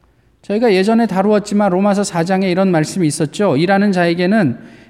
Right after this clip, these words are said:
그 삭슬 은혜로 여기지 아니하고 빚으로 여기거니와." 내가 일을 해서 받는 삭스는요, 은혜가 아니에요. 내가 당연히 제공한 노동력에 대한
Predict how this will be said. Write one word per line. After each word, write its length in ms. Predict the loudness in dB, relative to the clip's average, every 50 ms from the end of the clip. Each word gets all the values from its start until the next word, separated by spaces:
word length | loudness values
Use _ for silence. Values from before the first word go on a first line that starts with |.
| _
그 140 | -4 -2 -2
삭슬 400 | -2 -2 -4 -4 -2 0 0 2
은혜로 500 | 2 2 2 2 2 2 2 2 2 2
여기지 420 | 2 2 0 -2 -2 -2 -2 0
아니하고 680 | 0 2 2 2 0 0 -2 0 0 -2 -2 -2 -6 -14 -20 -20 -20 -20 -18 -10
빚으로 460 | -8 -6 -6 -4 -2 -2 0 0 0
여기거니와." 680 | 0 -2 -2 -4 -4 -4 -4 -4 -6 -10 -12 -14 -20 -20 _ _ _ _ _ _ _ _ _ _ _ _ _ _ _ _ _ _
내가 260 | -2 -2 0 2 2
일을 420 | 2 2 2 2 2 2 2 4 4
해서 280 | 2 2 2 0 -2
받는 400 | -2 -2 -4 -2 -2 0 0 -2
삭스는요, 680 | -2 -4 -8 -12 -10 -6 -6 -4 -2 -2 -2 -4 -2 -2
은혜가 420 | 0 0 2 2 0 0 -2 -4 -4
아니에요. 600 | -4 -4 -4 -4 -6 -6 -8 -10 -10 -12 -14 -18 -20 _ _ _ _ _ _ _ _ _ _ _ _ _ _ _ _ _ _ _ _ -6
내가 240 | -4 -2 -2 -2 -2
당연히 440 | -4 -4 -2 0 2 2 2 0
제공한 680 | 0 -2 -4 -4 -2 -2 -2 -2 -2 0 0 0 0 0
노동력에 600 | 0 0 0 0 0 0 0 0 -2 -2 -4 -4
대한 300 | -4 -2 -2 -2 -2 -4